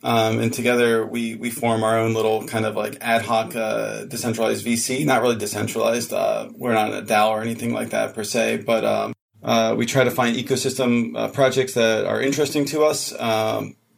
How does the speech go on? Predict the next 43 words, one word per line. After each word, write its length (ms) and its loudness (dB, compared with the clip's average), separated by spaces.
that 140 0
are, 340 -4
are 180 -4
cool. 300 2
We're 120 2
not 180 0
just, 160 -4
like, 180 0
there 180 4
to, 380 0
you 120 -6
know, 120 -6
invest 320 0
in 80 -2
things 400 2
and, 260 -6
and 160 -4
flip 240 2
it 220 2
and 240 -4
take 180 -4
profits 380 2
and 80 -4
stuff 140 -2
like 120 -2
that, 160 2
but 120 0
we 100 0
wanna 220 0
find, 480 0
uh, 240 -2
projects 380 0
that 100 -2
we 60 -4
think 180 -4
are 100 -4
cool 340 2
or 120 2
move 200 -2
the, 180 -6
the 100 -4
space 260 -4
forward. 520 4